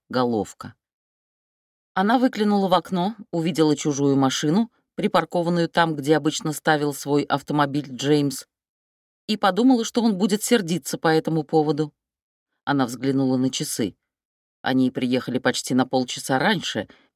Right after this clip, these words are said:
из-за этого Джеймс рассердится еще больше.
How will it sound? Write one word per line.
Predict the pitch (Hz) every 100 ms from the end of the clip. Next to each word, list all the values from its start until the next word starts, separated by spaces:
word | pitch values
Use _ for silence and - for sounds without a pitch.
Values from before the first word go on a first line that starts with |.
| -
из-за | 143 127
этого | 139 170 156 151
Джеймс | 123 147 151 -
рассердится | 131 131 - 156 151 147 -
еще | 139 151 - - 117
больше. | 104 107 110 - 113